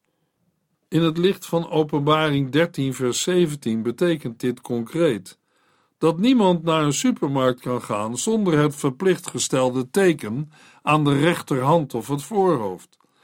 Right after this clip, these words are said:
En dat geldt ook als je wil gaan tanken, rekeningen wilt betalen, je hypotheek wilt aflossen of met het openbaar vervoer wilt reizen.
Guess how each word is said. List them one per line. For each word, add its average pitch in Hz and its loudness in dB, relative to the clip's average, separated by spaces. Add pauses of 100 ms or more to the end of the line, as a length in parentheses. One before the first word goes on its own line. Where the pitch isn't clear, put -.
(360)
En 185 2
dat 156 2
geldt 151 0
ook 175 4
als 139 -2
je 139 0
wil 135 2
gaan 113 -6
tanken, 160 0 (300)
rekeningen 165 2
wilt 160 2
betalen, 160 2
je 143 4
hypotheek 143 2
wilt 156 2
aflossen 147 0 (280)
of 147 0
met 160 4
het 151 0
openbaar 147 2
vervoer 180 2
wilt 135 2
reizen. 92 -6